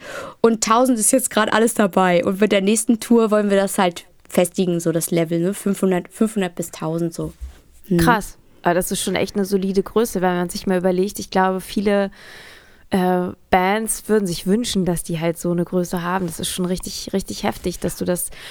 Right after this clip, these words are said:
Speaker 2: vor allem auch so independent hingekriegt hast. Du bist ja vor allem bei einem Management, soweit ich weiß.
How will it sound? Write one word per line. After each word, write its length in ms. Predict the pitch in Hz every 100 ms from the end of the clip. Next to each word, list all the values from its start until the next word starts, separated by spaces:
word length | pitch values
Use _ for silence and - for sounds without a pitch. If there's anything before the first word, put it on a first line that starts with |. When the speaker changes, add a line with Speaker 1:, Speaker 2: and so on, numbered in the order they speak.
| -
Speaker 2:
vor 100 | 196
allem 120 | 196
auch 100 | 214
so 100 | 226
independent 680 | - 220 247 214 180 175 170
hingekriegt 540 | 180 170 170 - 180
hast. 200 | 208 214
Du 80 | -
bist 280 | 185 196 -
ja 460 | 196 190 196 196 196
vor 260 | - - 185
allem 580 | 175 196 233 247 240 - - -
bei 80 | -
einem 320 | 190 196 196
Management, 560 | 180 185 262 - 262 277
soweit 300 | 247 240 247
ich 120 | -
weiß. 460 | 240 226 269 320